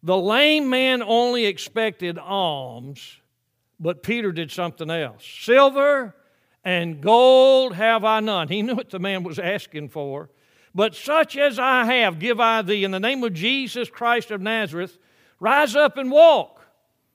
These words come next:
And that man evidently believed the words that Peter said, and the Bible doesn't give us all the,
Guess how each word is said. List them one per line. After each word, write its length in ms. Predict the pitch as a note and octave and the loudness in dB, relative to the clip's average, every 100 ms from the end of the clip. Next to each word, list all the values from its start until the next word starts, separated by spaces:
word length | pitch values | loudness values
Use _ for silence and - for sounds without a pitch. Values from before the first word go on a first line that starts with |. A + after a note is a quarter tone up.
| _ _ _ _ _ - | _ _ _ _ _ -2
And 140 | A3 | 2
that 240 | A#3+ A#3+ G3 | 4 2 2
man 400 | A#3+ D4 B3 A#3+ | 0 2 2 2
evidently 560 | B3+ B3 B3 B3+ A3 | 0 0 0 0 0
believed 580 | F#3 F#3+ G#3+ B3+ C#4+ A#3+ | 0 2 4 4 0 0
the 120 | A#3+ | -2
words 560 | A3+ B3+ B3 G#3 A3+ E3 | 2 4 4 2 -2 -6
that 200 | F#3+ - | -10 -6
Peter 300 | A#3 A3 G#3 | -8 -4 -6
said, 480 | - G#3+ F#3+ G#3 G#3 | -4 -4 -2 -2 -4
and 320 | F#3 F3 E3+ | -6 -6 -6
the 80 | D#3 | -4
Bible 340 | D3+ G3+ G3 | 0 0 0
doesn't 320 | F#3+ F#3 E3+ | -2 -4 -4
give 140 | D#3+ G#3 | -4 -4
us 100 | F#3+ | -4
all 220 | E3+ F3 | -4 -4
the, 240 | D3+ C3+ | -6 -12